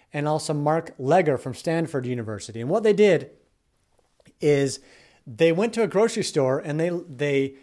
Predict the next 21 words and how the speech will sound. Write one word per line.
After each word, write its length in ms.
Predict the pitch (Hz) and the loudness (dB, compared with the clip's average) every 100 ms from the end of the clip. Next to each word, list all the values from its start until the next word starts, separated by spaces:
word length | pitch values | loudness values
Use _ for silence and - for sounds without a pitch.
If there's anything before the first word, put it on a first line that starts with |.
| _ | _
had 280 | - 156 151 | -4 -2 -2
two 160 | - 240 | -2 2
days. 300 | 175 120 110 | 4 2 -2
They 100 | 131 | -2
had 160 | 135 | -2
one 260 | 127 208 262 | 0 0 2
day 220 | 190 160 | 4 4
where 220 | 156 147 | 4 2
they 140 | 147 151 | 2 0
had 360 | 135 135 131 - _ _ _ _ | 0 -2 -2 -8 _ _ _ _
twenty-one 600 | - 226 247 233 208 190 | -4 0 2 2 2 2
different 320 | 160 190 196 | 0 0 -4
kinds 400 | - 165 160 160 | -6 -2 0 -2
of 220 | - 165 110 | -6 -10 -6
jam, 540 | 143 143 120 95 80 _ _ _ _ _ _ _ _ | -4 -2 -4 -8 -16 _ _ _ _ _ _ _ _
and 560 | - 135 131 131 127 123 - | -8 -6 -4 -4 -6 -8 -4
they're 180 | 147 | -4
of 180 | 165 147 | 0 2
all 200 | 160 190 | 6 6
different 260 | 185 160 165 | 4 -4 -4
flavors. 640 | - 151 127 107 98 - | 2 2 2 -2 -8 -14